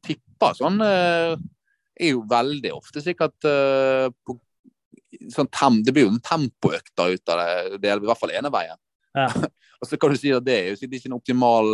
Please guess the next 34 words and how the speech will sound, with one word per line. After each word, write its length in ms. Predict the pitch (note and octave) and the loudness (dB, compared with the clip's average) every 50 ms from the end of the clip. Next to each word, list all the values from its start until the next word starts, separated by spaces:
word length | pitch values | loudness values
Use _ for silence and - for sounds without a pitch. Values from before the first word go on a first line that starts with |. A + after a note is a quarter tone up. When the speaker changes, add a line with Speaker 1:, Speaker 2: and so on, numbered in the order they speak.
| G#2+ G2+ | 0 -2
Speaker 1:
greie 320 | - G#2+ G#2 G#2 G#2 G#2 | -2 0 0 2 2 0
å 60 | G2+ G#2 | 0 0
gjøre 220 | G2+ G2 G2 G2+ G2 | 0 0 0 0 -2
det 140 | G2 F#2 F2+ F2 | -2 -2 -2 -4
sånn, 180 | F#2 F2+ F2+ F2 E2+ E2+ E2+ | -8 -10 -10 -10 -8 -6 -6
eh, 140 | E2 E2 E2+ _ _ _ _ _ - | -6 -6 -8 _ _ _ _ _ -2
fem 240 | - G2 F2 F2+ F#2 | 0 0 0 0 -2
ganger 320 | F#2+ F2+ F2+ E2 E2+ E2+ E2 | -4 -4 -4 -4 -2 -2 -2
i 140 | E2+ F2 E2 | -2 -4 -6
uken, 400 | - - F2+ F2 E2 E2 E2 D#2+ D#2 | -6 -4 -2 0 0 0 0 -2 -4
og 140 | E2+ F2 F2 - | -4 -4 -4 -4
så 160 | - F2+ E2+ | -6 -6 -6
skulle 300 | - - F2+ E2+ E2+ D2+ | -6 -4 -2 0 0 0
jeg, 100 | D#2+ E2 | 0 -2
så, 140 | F#2 G2 F2+ _ _ _ _ - _ _ - | -2 -4 -4 _ _ _ _ -20 _ _ -2
men 80 | B2+ C3+ | 0 2
det 40 | D3 | 4
blir 140 | F3 F3 E3+ | 4 4 4
nå 80 | A2 B2 | 4 2
det 80 | C#3+ D3 C3+ | 2 2 2
det 40 | B2 | 2
blir, 220 | B2+ A#2 G2+ F#2 - _ _ - | 2 2 0 0 -2 _ _ -2
og 100 | A2+ A2+ | 0 2
jeg, 240 | A#2 A#2 C3+ C3 A2+ | 4 4 4 2 2
Speaker 2:
Ja. 80 | A2+ G#2+ G#2+ G#2+ G#2+ G#2 G#2 | 0 0 0 0 -2 -4 -6
Speaker 1:
eh, 60 | G2+ - _ _ _ _ _ _ _ _ _ _ _ _ _ _ _ _ _ | -8 -12 _ _ _ _ _ _ _ _ _ _ _ _ _ _ _ _ _
så 160 | - C#3 C3+ C3+ C3+ C3 C3 C3+ | -4 -2 0 0 0 0 -2 -4
ofte 240 | C#3 - - - B2 | -6 -6 -4 0 0
er 120 | C#3 D3 C#3 | 0 0 0
det 80 | C3 | -4
sikkert 320 | - C3+ B2 - B2+ - - | -8 -8 -8 -8 -8 -6 -2
tre 160 | C3+ B2 A2+ | 0 0 0
hundre 240 | A2 A2+ A2+ A2 A2 | 0 -2 -2 -2 -2
og 420 | G#2 G2+ G2+ G2 G2 G2+ G2 F#2+ | 0 0 0 0 -2 -2 -4 -6